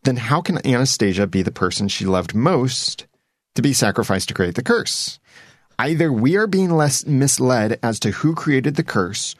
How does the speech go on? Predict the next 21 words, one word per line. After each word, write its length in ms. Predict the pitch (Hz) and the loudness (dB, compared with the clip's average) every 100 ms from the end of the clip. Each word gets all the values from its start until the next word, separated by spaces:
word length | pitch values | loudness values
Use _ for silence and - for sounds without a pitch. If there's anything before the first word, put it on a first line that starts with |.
| _ _ _ | _ _ _
or 380 | - 127 120 147 - _ _ | 0 2 -2 -4 -12 _ _
we 160 | 123 | 4
are 100 | 135 | 4
being 260 | 110 117 113 | 4 2 4
misled 520 | 104 - 95 92 95 - | 2 2 2 2 0 -2
as 200 | 95 - | -2 0
to 160 | 101 | -2
how 280 | 90 - 101 | -2 -2 -2
we 200 | 98 101 | 2 0
got 400 | 87 110 110 - | 2 2 2 0
to 200 | - 110 | -4 -2
this 260 | 95 101 - | 0 0 0
reality 540 | 98 92 87 87 92 - | 2 2 2 0 -2 -2
of 120 | 95 | -4
Hyperion 500 | - 95 - 90 87 | -2 -2 0 0 0
Heights." 500 | - 110 - - - - _ | 0 -2 -2 -4 -4 -8 _
I 60 | - | -2
would 140 | 208 - | -2 -4
think 300 | - 170 147 | -2 0 0
it's 180 | - - | -2 0
maybe 480 | 95 98 95 90 | 2 4 2 -2